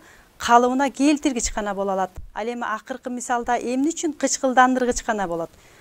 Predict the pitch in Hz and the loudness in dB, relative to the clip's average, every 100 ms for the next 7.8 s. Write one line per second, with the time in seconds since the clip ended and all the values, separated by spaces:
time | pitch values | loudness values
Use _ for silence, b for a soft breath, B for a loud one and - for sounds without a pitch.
0 | B 196 202 220 226 277 220 220 226 226 | B -2 0 0 0 4 4 2 -2 -4
1 | - 202 190 - 208 190 - 262 254 - | -2 -2 -2 -6 -6 -6 2 2 2 -6
2 | - b b b - 196 226 240 277 269 | -16 b b b 2 6 6 4 0 0
3 | - 262 247 233 240 214 190 233 226 - | -2 -4 -4 -4 -4 -4 -4 -4 -4 -4
4 | 214 170 - _ _ 180 185 - 269 - | -4 -4 -8 _ _ 2 2 2 -2 0
5 | - 254 247 247 B B - 208 214 214 | -2 0 0 -2 B B -2 2 2 0
6 | 185 190 277 226 208 220 196 185 185 262 | -4 -2 -2 -2 -2 0 0 -2 0 0
7 | 220 214 202 196 180 - 180 | 0 -4 -6 -10 -10 -10 -10